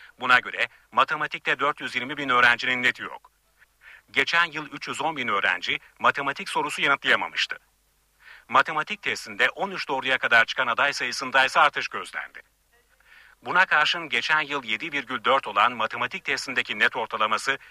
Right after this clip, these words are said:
bu yıl altı virgül bire düştü. Sınavı geçerli sayılan adayların neredeyse yarısı, yaklaşık dokuz yüz bin öğrenci fen testinden sıfır puan aldı. Bu oranda geçen yıla göre yüzde beşlik bir iyileşme görüldü. Ancak fen testinde de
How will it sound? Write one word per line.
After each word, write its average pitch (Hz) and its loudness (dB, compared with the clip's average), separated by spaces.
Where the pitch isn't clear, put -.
bu 160 -10
yıl 151 -2
altı 127 4
virgül 143 -6
bire 117 2
düştü. - -10
Sınavı 135 2
geçerli 123 2
sayılan 127 2
adayların 117 2
neredeyse 123 2
yarısı, 110 -2
yaklaşık 135 0
dokuz 165 -8
yüz 131 -8
bin 113 -6
öğrenci 101 0
fen 185 2
testinden 147 -2
sıfır 180 -6
puan 123 4
aldı. 82 -6
Bu 151 4
oranda 127 6
geçen 120 2
yıla 123 -2
göre 104 -2
yüzde 143 -6
beşlik 120 -4
bir 156 -6
iyileşme 139 0
görüldü. 92 -10
Ancak 160 4
fen 175 2
testinde 110 -8
de 104 0